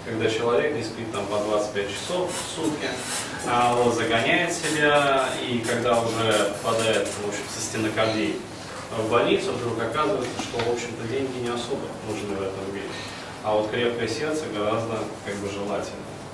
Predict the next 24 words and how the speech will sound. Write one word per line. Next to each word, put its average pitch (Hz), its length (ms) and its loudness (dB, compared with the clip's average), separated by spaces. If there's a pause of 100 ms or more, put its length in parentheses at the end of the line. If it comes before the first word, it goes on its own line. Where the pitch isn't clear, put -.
(260)
ну, - 240 -6
для 202 120 0
жизни. - 240 0 (920)
Вот, - 340 4
поэтому, 151 580 4
опять-таки, 135 520 2 (340)
результаты, 151 640 4
соответственно, 127 580 -2
они 165 360 2 (260)
тоже, 147 160 -2 (100)
как 127 140 -4
бы, 120 200 -4
вот, 117 120 -2 (580)
проясняются 120 800 0 (300)
в 110 100 -4
работе. 110 340 0 (560)
А - 220 6
вот 147 140 4
что 214 160 0
касается 190 540 4
ресурсов, - 460 0 (100)
то 139 60 0
есть 135 200 0
ресурсы, - 460 0